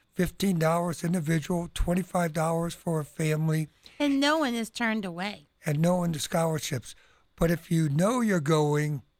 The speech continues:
Speaker 1: please register, because it really helps us prepare for the numbers and so forth. So today, make it a point that I am gonna register. I know I'm going. Or if you're thinking about it,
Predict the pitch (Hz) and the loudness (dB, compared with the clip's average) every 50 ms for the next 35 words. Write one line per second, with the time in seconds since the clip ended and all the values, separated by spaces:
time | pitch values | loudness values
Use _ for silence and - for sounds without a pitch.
0 | _ _ _ _ _ _ _ _ _ - - 220 226 196 165 143 156 156 151 143 | _ _ _ _ _ _ _ _ _ 6 6 6 6 4 2 2 2 2 2 2
1 | - 160 - - - 160 143 135 143 - _ _ 170 160 - - 175 165 139 180 | 0 -4 -6 -4 -2 -2 -2 -2 -2 -4 _ _ -4 -4 -2 -2 -2 -2 -2 -4
2 | 170 170 - 190 196 202 208 196 196 185 - 135 147 170 160 - - - - 165 | -6 -4 -4 -2 0 0 0 0 0 -2 -2 0 0 0 0 -2 -4 -6 -4 -2
3 | 151 143 - - - - _ _ _ _ _ - 139 - - - 165 160 160 165 | -2 -2 -4 -8 -12 -18 _ _ _ _ _ -8 -4 0 2 2 2 2 2 0
4 | 151 - - 160 139 131 143 127 139 147 156 165 175 170 170 170 165 165 165 151 | -2 -4 -4 -2 -2 0 0 0 2 2 2 2 2 0 0 0 0 0 -2 -4
5 | - - - _ _ _ _ _ _ _ - - 151 143 139 135 - - 165 160 | -6 -10 -14 _ _ _ _ _ _ _ -6 -4 -2 -2 -2 -4 -2 -2 0 0
6 | 147 131 - - 147 127 120 113 - - _ _ _ _ _ - - 180 170 165 | 0 -2 -4 -6 -4 -4 -4 -4 -6 -12 _ _ _ _ _ -4 -2 0 0 0
7 | 160 - - 165 147 170 175 185 190 190 190 185 175 - _ _ _ _ _ _ | 0 0 -2 0 2 2 2 2 4 2 2 0 -2 -6 _ _ _ _ _ _
8 | _ _ - 160 165 190 220 - - 208 190 180 170 - - - - 165 160 156 | _ _ 0 2 2 2 2 0 -2 0 0 0 0 2 2 4 4 4 4 2
9 | 156 156 - - - 156 143 160 151 156 156 170 170 160 151 143 147 151 147 147 | 2 0 -2 -6 -8 -8 -6 -4 -2 -2 0 0 0 -2 -2 -2 -2 -2 0 0
10 | 143 139 160 170 175 170 - 180 - - - 175 160 160 175 170 151 139 139 151 | -2 0 0 0 0 0 -2 -4 -6 -4 -2 -2 -2 -2 -2 -2 -2 -2 0 2
11 | 165 185 208 214 208 196 170 156 156 151 143 135 135 160 202 190 - _ _ - | 2 2 2 2 0 -2 0 0 0 0 0 -2 -2 -4 -6 -6 -8 _ _ -20
12 | - _ - _ _ _ - 160 156 160 160 170 - - 170 151 - - - 165 | -20 _ -20 _ _ _ -2 0 0 2 0 -2 -2 -2 -2 -2 -2 -2 0 0
13 | 156 151 - - - 233 254 - - 185 160 151 127 117 147 135 131 139 139 147 | 0 0 0 0 0 0 0 0 0 2 2 2 2 2 0 0 2 0 0 0
14 | 151 151 | -2 -4